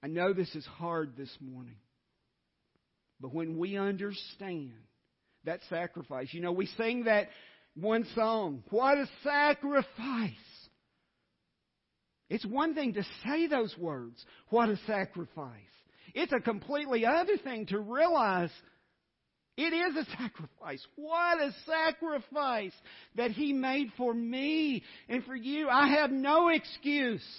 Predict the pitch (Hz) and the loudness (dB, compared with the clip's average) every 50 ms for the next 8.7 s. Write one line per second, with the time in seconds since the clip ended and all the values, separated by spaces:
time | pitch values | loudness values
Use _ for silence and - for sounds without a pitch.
0 | - - - _ _ _ _ _ _ _ _ _ _ _ _ _ _ - 233 240 | -20 -20 -20 _ _ _ _ _ _ _ _ _ _ _ _ _ _ -2 0 2
1 | 247 269 262 269 240 262 262 220 226 262 254 254 247 247 247 254 254 254 247 247 | 6 6 4 4 4 0 -2 0 2 2 4 4 6 6 6 6 6 6 4 0
2 | 247 240 - - 254 247 247 254 254 254 254 - - 254 240 233 233 240 247 254 | -2 -2 -2 -4 -2 -2 0 0 2 2 0 0 -2 -2 -2 -2 2 4 4 4
3 | 247 247 247 240 240 240 233 190 240 233 233 226 226 226 233 220 - 214 233 226 | 4 4 2 2 2 0 0 2 2 2 2 2 0 -2 -4 -2 0 0 0 0
4 | 233 220 - 190 214 208 - 214 208 202 175 185 180 180 170 156 165 170 165 156 | -2 -4 -4 -6 -8 -6 -4 -4 -4 -2 0 0 0 0 -2 -6 -10 -10 -10 -12
5 | - - 120 117 - - - _ _ _ _ _ _ _ _ _ _ _ _ _ | -14 -16 -20 -20 -20 -20 -20 _ _ _ _ _ _ _ _ _ _ _ _ _
6 | _ _ _ _ _ 147 143 151 160 165 165 170 170 165 156 151 165 165 160 160 | _ _ _ _ _ -8 -6 -4 0 0 0 2 0 -2 -4 -4 -4 -6 -6 -8
7 | - _ - 139 131 - - 156 170 185 226 240 220 190 202 190 180 185 196 196 | -12 _ -20 -20 -20 -14 -8 -4 -4 -2 -2 -4 -6 -6 -6 -4 -4 -2 -2 -2
8 | 185 - 156 - - 175 185 185 156 110 - _ - - | -4 -6 -10 -14 -10 -8 -8 -8 -8 -12 -14 _ -20 -20